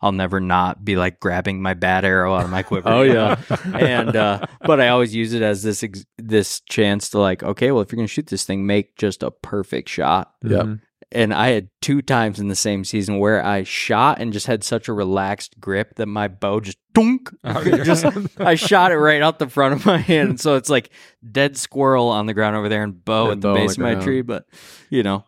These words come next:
Speaker 2: I
Speaker 1: pick it up
Speaker 2: shot,
Speaker 1: and shoot it, and it's fine.
Speaker 2: I shot an armadillo recently, and I, same thing. I was like, "All right, let's put a, let's put a good shot on this thing." Like,
Speaker 1: Mm-hmm.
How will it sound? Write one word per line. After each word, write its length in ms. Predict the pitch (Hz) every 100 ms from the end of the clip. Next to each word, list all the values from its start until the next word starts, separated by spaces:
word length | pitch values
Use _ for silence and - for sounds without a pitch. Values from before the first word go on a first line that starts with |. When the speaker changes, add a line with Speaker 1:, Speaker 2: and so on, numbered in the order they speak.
| -
Speaker 2:
I 40 | 131
Speaker 1:
pick 120 | 113
it 60 |
up 140 | 123 196
Speaker 2:
shot, 80 | 214
Speaker 1:
and 120 | 165
shoot 220 | 123 135
it, 100 | 220
and 80 | 190
it's 140 | 165
fine. 320 | - 135 208 160
Speaker 2:
I 120 | 113
shot 240 | - 107
an 40 | 101
armadillo 460 | 104 98 101 98
recently, 540 | 98 101 - 71 95 95
and 100 | 95
I, 200 | 101 -
same 300 | - 104 95
thing. 160 | 101 98
I 40 |
was 120 | 95
like, 120 | 98 -
"All 60 |
right, 100 | 95 82
let's 120 | -
put 160 | 107 92
a, 40 |
let's 720 | 95 _ _ _ _ _ _ -
put 100 | 104
a 40 |
good 140 | 98
shot 280 | - 101 95
on 100 | 92
this 140 | 92 -
thing." 300 | 98 95 92
Like, 140 | 92
Speaker 1:
Mm-hmm. 100 | 113